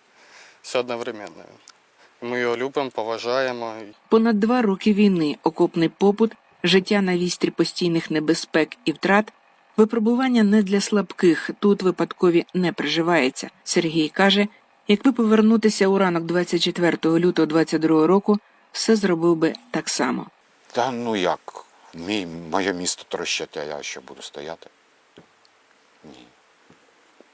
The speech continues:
Speaker 3: так не може.
Speaker 2: Мотивація і тоді, і нині у харків'янина воїна одна.
Speaker 3: Родина в мене в Харкові була усе, ну, от, собственно, усе, усе, усе цей час.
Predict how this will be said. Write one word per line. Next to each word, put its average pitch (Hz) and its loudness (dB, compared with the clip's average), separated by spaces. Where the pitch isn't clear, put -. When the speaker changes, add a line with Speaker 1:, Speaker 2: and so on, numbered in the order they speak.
Speaker 3:
так - -14
не 82 -20
може. 82 -20
Speaker 2:
Мотивація 208 2
і 196 4
тоді, 185 0
і - -2
нині 214 4
у 208 2
харків'янина 170 0
воїна 175 0
одна. 156 -2
Speaker 3:
Родина 135 -2
в 110 -6
мене 117 -6
в - -12
Харкові 143 -2
була 110 -2
усе, 117 -8
ну, 120 -16
от, - -20
собственно, - -12
усе, - -12
усе, - -14
усе 95 -16
цей 95 -12
час. - -14